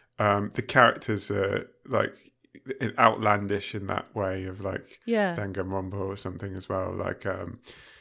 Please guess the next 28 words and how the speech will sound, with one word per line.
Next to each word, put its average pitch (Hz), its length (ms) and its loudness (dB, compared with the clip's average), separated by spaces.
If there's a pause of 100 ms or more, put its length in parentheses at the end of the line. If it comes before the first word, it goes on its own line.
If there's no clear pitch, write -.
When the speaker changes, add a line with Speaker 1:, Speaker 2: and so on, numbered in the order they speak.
(280)
Speaker 1:
yeah, 117 140 0
they 101 120 2
have 98 360 -2 (240)
very, 98 560 -2 (360)
they're 127 100 0
called, 127 200 2
like, 107 300 2
Crimson 104 480 2
Acid 101 600 -2 (300)
and, 95 540 -4 (120)
uh, 95 320 -2
Lydia 104 440 2
Speaker 2:
Nice. 98 60 -4
Speaker 1:
Daybreak 98 600 2
and - 100 -6
stuff - 280 -4
like 95 160 0
this. - 400 -4 (140)
And, 95 520 2
yeah, 104 160 -4
they're, 92 220 -4
they're, 95 260 -6
they're 98 140 -4
dressed, - 520 -8
uh, 98 280 -8 (760)
very 98 280 -2
eccentrically. 104 840 0 (520)
Um, 98 580 2